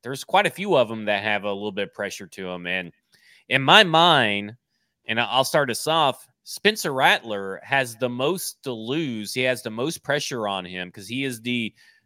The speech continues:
the n-, named guy, the big acquisition into the S E C that came over from Oklahoma.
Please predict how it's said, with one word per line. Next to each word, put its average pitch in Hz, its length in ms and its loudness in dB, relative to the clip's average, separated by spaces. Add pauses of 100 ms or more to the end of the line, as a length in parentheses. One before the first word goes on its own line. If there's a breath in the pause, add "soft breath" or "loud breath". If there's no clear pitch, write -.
(140)
the 131 200 2
n-, 120 380 -6
named 147 640 0
guy, 127 340 2
the 101 120 -4
big 143 220 -2
acquisition 127 640 -2
into 110 220 -10
the 95 160 -4
S 107 240 -4
E 107 60 -10
C 107 300 -10
that 92 160 -12
came 110 240 -10
over 107 400 -6
from 98 240 -10
Oklahoma. 98 680 -6